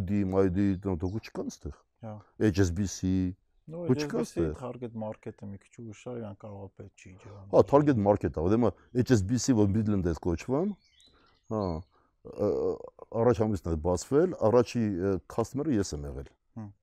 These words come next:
Speaker 1: Midland Bank։ Հիմի չէ արդեն։ Ես այ վա-, Target-ի Target չեմ, հիասքանք։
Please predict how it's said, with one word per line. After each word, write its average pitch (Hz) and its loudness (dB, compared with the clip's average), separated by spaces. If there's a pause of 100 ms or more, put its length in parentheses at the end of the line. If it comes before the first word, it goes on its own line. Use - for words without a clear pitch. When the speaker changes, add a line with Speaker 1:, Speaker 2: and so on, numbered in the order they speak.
(1800)
Speaker 1:
Midland 120 4
Bank։ 71 -6 (1300)
Հիմի 143 0
չէ 85 0
արդեն։ 65 -8 (680)
Ես 101 -2
այ 123 8
վա-, 98 2
Target-ի 120 2
Target 78 -2
չեմ, 170 -2
հիասքանք։ 80 -4